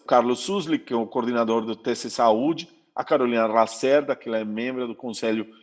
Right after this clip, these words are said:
de Administração do B R Distribuidora e da Ipera, o apresentador Daniel Zuckerman,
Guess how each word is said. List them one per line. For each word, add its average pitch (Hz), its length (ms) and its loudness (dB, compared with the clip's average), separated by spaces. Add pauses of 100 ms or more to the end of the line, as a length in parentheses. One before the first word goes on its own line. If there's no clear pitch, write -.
(200)
de 123 60 -2
Administração 117 840 2
do 104 480 0
B 104 120 0
R 110 180 2
Distribuidora 110 640 2
e - 20 -4
da 113 80 0
Ipera, 131 640 2
o 117 260 0
apresentador 120 680 2
Daniel 113 240 0
Zuckerman, 143 720 -2